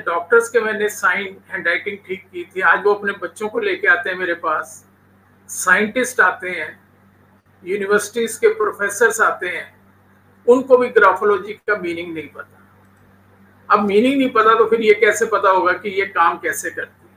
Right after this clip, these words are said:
मैंने ये सीखी थी एटी फ़ाइव, एटी सिक्स में, तो आप अंदाजा लगा सकते हैं कि उस time कितने लोगों को वर्ड पता होगा ग्राफोलॉजी।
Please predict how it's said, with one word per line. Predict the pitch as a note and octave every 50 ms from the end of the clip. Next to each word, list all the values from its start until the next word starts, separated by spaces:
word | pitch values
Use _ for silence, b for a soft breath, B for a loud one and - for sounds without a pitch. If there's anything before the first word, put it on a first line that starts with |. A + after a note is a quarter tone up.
| _ _ _ - _ _ _ _ _ _ _ _ _ _
मैंने | D#3+ E3+ F#3 G3 G#3+ A#3
ये | B3 B3 A#3+ A#3
सीखी | A3+ - G#3+ G#3 G3 - G#3+ G#3
थी | - -
एटी | G#3+ G3 F#3 F#3+ - G#3+
फ़ाइव, | G3+ G3 F#3+ F#3+ F#3+ G3 G3+
एटी | G3 - - G#3
सिक्स | G3+ - - G3 F#3+ G3 - - _ _ - - - G3+ G3+ - - G#3
में, | F#3 F3+ F#3
तो | F#3 G#3+
आप | G3 F#3+ G3
अंदाजा | G3+ F#3+ F#3 F#3+ F#3+ F#3+ A3
लगा | G#3+ G3+ - F#3+ F3+ F#3
सकते | F#3+ - G#3 - - G3
हैं | F#3+ F#3
कि | - G#3
उस | G3+ - - -
time | G3+ G3+
कितने | G3 - G#3 G#3 - G#3 G#3 G#3
लोगों | G3+ F#3+ E3+ F#3 F#3
को | F#3 F#3+ F#3
वर्ड | F#3 E3+ F3+ F3 F3 E3+
पता | - F3 D#3+ E3
होगा | D#3 D3+ D#3 D3 D#3 E3+
ग्राफोलॉजी। | D#3+ E3 F3 G3+ - - E3+ D3 C3+ B2+ - _